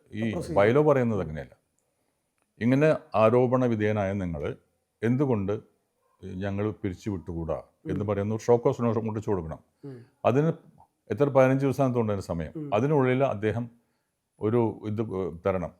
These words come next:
Speaker 1: എന്താണ് വിശ-, വി-, വിശദീകരണം.
Speaker 2: ഉം.
Speaker 1: ആ വിശദീകരണം നമുക്ക് കമ്മിറ്റിക്ക്, ഏ, പിന്നെ അംഗീകരിക്കാൻ പറ്റിയില്ലെങ്കിൽ
Speaker 2: ഉം.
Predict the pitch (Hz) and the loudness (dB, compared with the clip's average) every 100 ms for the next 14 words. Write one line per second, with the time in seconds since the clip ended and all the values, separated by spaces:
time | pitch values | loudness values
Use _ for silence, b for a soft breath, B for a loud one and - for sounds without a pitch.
0 | _ 98 104 104 104 98 - - 90 - | _ -6 -2 0 0 0 -6 -10 -10 -12
1 | _ 92 92 87 90 78 71 - _ 127 | _ -12 -6 -4 -4 -4 -10 -18 _ -20
2 | 110 _ - 127 190 185 - b b - | -20 _ 0 2 2 -2 -10 b b -4
3 | 110 135 139 139 143 165 139 120 120 - | 0 4 4 4 4 4 4 4 2 2
4 | 147 - 113 120 120 120 123 143 - - | 2 4 4 4 2 -2 -2 -4 -4 -12
5 | 95 104 101 98 98 92 - 104 104 101 | -6 -4 -2 -2 -4 -6 -8 -6 -4 -2
6 | 107 110 110 123 101 107 113 90 80 113 | 0 -2 0 -2 -4 -2 -2 -2 -6 -8
7 | 170 _ 147 127 | -10 _ -18 -18